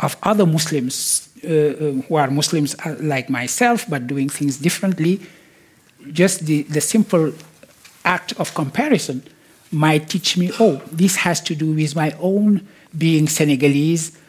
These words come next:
rather than just something Islamic." It is not always clear-cut like that. But, uh, uh, capturing the spirit to sort of react to the culture. Let me give you an example, which is a kind of very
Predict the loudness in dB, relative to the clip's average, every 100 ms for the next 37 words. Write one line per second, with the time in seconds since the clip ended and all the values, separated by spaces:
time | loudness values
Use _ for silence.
0 | _ -12 -6 -4 -2 -4 -2 0 0 -2
1 | -6 -6 -6 -4 -4 -4 -6 -20 -20 -8
2 | -4 -4 -4 -8 -8 -2 -2 0 -2 -4
3 | -2 -2 -2 -6 _ -4 -2 -2 -6 -10
4 | -8 -8 -8 -12 -12 -12 -12 -14 _ -2
5 | -2 -2 -8 -14 _ _ -20 -20 -20 _
6 | -20 -8 -4 -2 -2 -4 -6 -6 -6 -8
7 | -14 _ _ _ _ -20 -14 -2 -2 -2
8 | 0 4 6 4 2 -2 0 4 4 4
9 | 0 -12 -8 -6 -2 0 0 0 -4 -4
10 | -12 -16 -20 _ -8 -2 2 2 2 -4
11 | -10 -6 -8 -6 -8 -6 -10 -12 -18 _
12 | -6 -2 0 4 4 4 0 0 0 0
13 | -2 -4 -8 -6 -8 -8 -10 -6 -4 -4
14 | -6 -6 -4 -4